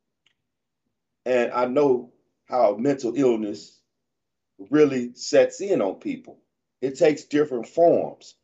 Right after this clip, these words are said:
So when you talk about Jussie Smollett, the same thing. This guy had a, a, a elaborate story. It, very elaborate.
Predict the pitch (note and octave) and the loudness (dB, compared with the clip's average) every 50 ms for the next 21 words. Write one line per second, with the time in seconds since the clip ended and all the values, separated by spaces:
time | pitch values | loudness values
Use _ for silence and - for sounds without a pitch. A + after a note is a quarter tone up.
0 | _ _ - - A#2+ A2+ C#3 D3+ D3+ C#3+ C#3+ - - D#3 - D3+ D3 - D3 C3+ | _ _ -10 -8 -6 -4 -4 -2 -2 -4 0 2 2 2 2 0 0 4 4 4
1 | B2+ A#2+ - - _ _ - - C3 D#3 E3 D#3 - - C3+ C3 - - D3+ D#3+ | 4 4 0 -6 _ _ -16 -2 2 2 2 2 0 -6 -12 -12 -12 -12 0 4
2 | F3+ F#3 E3+ D#3+ D3 C3 - - - _ _ _ _ _ _ _ _ _ _ _ | 6 6 6 6 2 0 -4 -8 -16 _ _ _ _ _ _ _ _ _ _ _
3 | _ _ _ _ _ _ _ _ _ _ _ _ _ _ _ G#2 G2+ - - D3+ | _ _ _ _ _ _ _ _ _ _ _ _ _ _ _ -18 -18 -8 -4 0
4 | D3+ D#3 D#3 D#3 D#3 D#3+ - F#3 F3 D#3+ A2+ F#2 - - D#3+ G3 G3 - D3 D3 | 0 2 0 0 -4 -4 -4 -2 -2 -2 -2 -4 -4 -2 -2 -2 -2 0 2 4
5 | C#3+ C#3 C3+ D3+ D3 C#3 - A2 F#2+ F2+ - - _ - F2+ F2 - - _ _ | 4 6 4 4 2 2 4 4 2 0 -2 -6 _ -10 -10 -10 -10 -14 _ _
6 | - F#2 F#2+ F#2 - - - - F2 F#2+ A#2 E3 B3 B3+ B3+ A#2 A2+ - - - | -10 -8 -8 -8 -8 -10 -14 -12 -6 0 2 4 4 4 2 0 -6 -10 -12 -18
7 | - - C#3+ B2+ G#2 F2+ - - - _ _ _ _ _ _ _ _ _ _ _ | -14 -8 -4 -2 -2 -2 -4 -8 -14 _ _ _ _ _ _ _ _ _ _ _
8 | _ _ _ _ _ _ _ _ _ _ _ _ _ _ _ C3+ C#3 C3+ A#2+ - | _ _ _ _ _ _ _ _ _ _ _ _ _ _ _ -12 -12 -12 -4 2
9 | E3+ A#3 B3 A#3 - - C3 B2 A#2+ D3+ G3+ - G#3+ - - D#2 D2+ D2+ | 4 4 6 6 4 2 -2 -2 0 2 2 2 2 2 0 -6 -14 -20